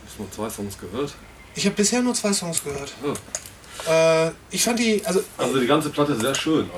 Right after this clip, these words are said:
Speaker 2: Also Moment, ich muss dazu sagen, ich hab die Platte nicht, aber ich hab schon
Speaker 1: Ah.
Speaker 2: mal zwei Songs gehört, weil
Speaker 1: Ah.
Speaker 2: irgendein, in irgendeinem Newsfeed, da war ein Video, das hab ich mir dann angeguckt.
Speaker 1: Dieses Video zu Ten Gong Goldie wahrscheinlich, ne?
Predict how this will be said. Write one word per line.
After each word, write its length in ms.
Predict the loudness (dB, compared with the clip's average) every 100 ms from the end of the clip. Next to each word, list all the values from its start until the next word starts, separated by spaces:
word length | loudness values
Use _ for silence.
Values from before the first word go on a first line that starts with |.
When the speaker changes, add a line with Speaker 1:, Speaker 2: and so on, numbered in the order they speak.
| 0
Speaker 2:
Also 160 | 4
Moment, 260 | 6 4 4
ich 80 | 2
muss 120 | 2
dazu 180 | 2 0
sagen, 180 | -2 -2
ich 100 | -4
hab 100 | -4
die 80 | -2
Platte 300 | 0 0 0
nicht, 300 | 0 0 0
aber 120 | 0
ich 100 | 0
hab 100 | -4
schon 140 | 0 0
Speaker 1:
Ah. 40 |
Speaker 2:
mal 160 | 0 0
zwei 220 | 0 2
Songs 360 | 4 4 2
gehört, 360 | 2 0 2 0
weil 220 | 2 0 -2 -10 -12 -8
Speaker 1:
Ah. 100 | -2
Speaker 2:
irgendein, 360 | 2 2 2 -4 -8
in 100 | -4
irgendeinem 340 | 2 2 2 2
Newsfeed, 400 | 0 2 -2 0
da 120 | 0
war 160 | 2 0
ein 240 | -2 -6 -2
Video, 340 | 2 6 6 4
das 180 | 2 -4 -2
hab 140 | -2
ich 100 | 0
mir 80 | -2
dann 140 | -2
angeguckt. 480 | -2 -2 -2 -4 -4 -4 -6 -4
Speaker 1:
Dieses 360 | -2 -2 -4
Video 260 | -4 0 0
zu 200 | 0 -4
Ten 360 | -2 -2 0 0
Gong 360 | 0 -2 -2 -2
Goldie 380 | -2 0 0 -4
wahrscheinlich, 400 | -6 -10 -10
ne? 120 | -6